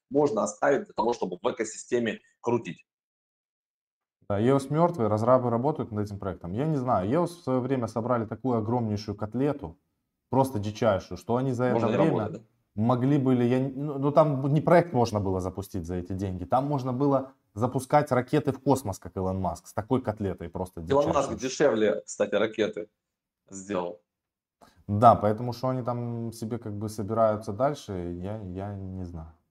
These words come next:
Speaker 2: Чуваки, у меня еос был до какого-то момента, потом я весь еос поменял в Polkadot по четыре доллара, я прям помню, тогда все продавал. Я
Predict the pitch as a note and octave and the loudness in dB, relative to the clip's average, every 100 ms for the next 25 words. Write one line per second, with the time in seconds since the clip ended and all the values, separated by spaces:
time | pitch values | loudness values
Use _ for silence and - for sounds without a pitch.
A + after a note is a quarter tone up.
0 | _ _ _ _ _ _ _ _ _ _ | _ _ _ _ _ _ _ _ _ _
1 | _ - E2+ F2 F2+ A2+ D#3 D#3 C#3 A#2+ | _ -8 -8 -6 -4 0 2 2 2 2
2 | C#3+ C#3 A2 B2 F#3 D3 A#2+ G#2 B2+ A#2 | 2 2 0 0 0 0 -4 0 2 2
3 | A2+ A#2 C#3+ F3 A#2 A2 C3 B2 A#2+ A#2+ | 2 0 0 0 -2 -2 -2 0 0 0
4 | A#2+ A#2+ D3 C#3+ A#2 A2 A#2 A#2+ A#2+ A#2 | -2 0 0 -2 -4 0 2 2 2 -4
5 | A2 A2+ A2 F#2+ - - - A#2+ G2+ G2+ | -2 -2 0 -2 -4 -16 -4 -2 0 2
6 | C3 A#2+ F#2+ F#2+ G2+ G2 G#2 G2+ F#2 F#2 | 2 2 0 -2 -2 -2 0 -2 -2 -6
7 | F2 F#2 - A2+ F#2+ F2+ F#2+ B2+ C#3+ C#3+ | -6 -6 -2 -2 0 -2 4 4 4 0
8 | - _ _ - G2+ F#2+ F#2 | -18 _ _ -2 4 6 4